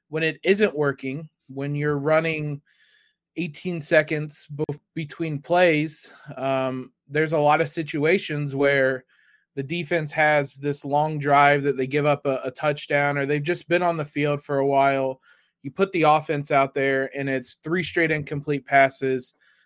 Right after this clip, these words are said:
fifteen seconds ran off the game clock, and the defense has to go right back out there. And it's worn down the defense. Um, a-, as much of a problem as I U's offense has been late in games, the defense just often looks exhausted by the end of games 'cause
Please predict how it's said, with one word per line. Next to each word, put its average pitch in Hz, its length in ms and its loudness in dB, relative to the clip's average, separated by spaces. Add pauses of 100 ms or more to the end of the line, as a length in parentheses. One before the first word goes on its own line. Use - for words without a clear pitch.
fifteen 175 520 0
seconds 151 460 0
ran 147 220 2
off 143 180 -2
the 135 80 -6
game 139 300 -2
clock, 135 380 2
and 135 140 -4
the 135 40 -2
defense 147 400 -6
has 143 180 0
to 143 80 -8
go 135 120 -2
right 135 240 2
back 123 220 -2
out 143 220 4
there. 117 280 -6 (480)
And 139 480 -2 (140)
it's 151 180 -4
worn 175 300 2
down 160 280 4
the 139 60 -2
defense. 127 640 -6 (100)
Um, 123 500 -4 (240)
a-, 139 200 0
as 143 200 4
much 160 280 2
of 160 80 -2
a 160 80 2
problem 147 460 4
as 139 160 -2
I 143 140 2
U's 143 340 -2
offense 165 420 0
has 147 140 -8
been 147 220 -4
late 147 220 -2
in 147 120 -8
games, 143 440 -6 (460)
the 139 80 -4
defense 160 420 -4
just 139 160 -6
often 135 400 0
looks 127 200 -10
exhausted 123 600 -8
by 123 120 -4
the 123 140 -4
end 120 100 -4
of 120 80 -6
games 123 300 -6
'cause - 340 -8